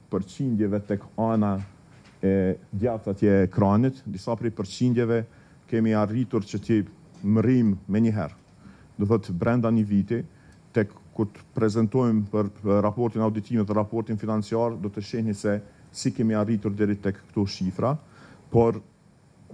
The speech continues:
e, ne po fokusohemi sot këtu,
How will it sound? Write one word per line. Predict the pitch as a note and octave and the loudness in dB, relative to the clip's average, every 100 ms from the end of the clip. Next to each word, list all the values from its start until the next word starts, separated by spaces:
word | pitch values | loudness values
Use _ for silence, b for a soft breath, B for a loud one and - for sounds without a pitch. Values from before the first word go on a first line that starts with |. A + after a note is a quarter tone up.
| - | -2
e, | F#2+ | 2
ne | F#2 A2+ A2+ - - | 4 4 2 -2 -2
po | G#2+ G#2 F#2+ - | 2 2 0 -2
fokusohemi | - G2+ G2+ - A#2+ A2 G#2 | -4 -2 -4 -2 0 4 2
sot | G2+ - A2 G2+ | 0 -2 -4 -4
këtu, | - A#2 | -2 0